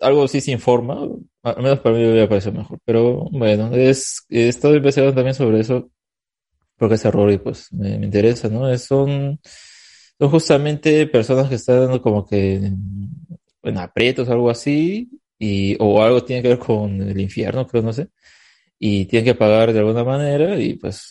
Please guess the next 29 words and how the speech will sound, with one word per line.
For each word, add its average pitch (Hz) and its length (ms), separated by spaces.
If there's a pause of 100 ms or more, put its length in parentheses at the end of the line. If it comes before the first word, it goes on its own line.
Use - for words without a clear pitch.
son 110 180
esos 107 240
espectros, 101 460
parece, 98 320
pues, - 120
¿no? 110 160
Que 104 120
se - 100
la 101 80
van 101 120
a 107 100
cobrar. 117 260
Yo 156 80
pensé 180 220
que, 135 560
eh, 120 100
sería 123 300
tipo 139 240
a 135 60
lo 117 220
Hellraiser, 135 680 (720)
pero 98 840
de - 140
otra 110 180
forma, 107 600
pues, 98 180
¿no? 104 160
O 120 220
más, 127 580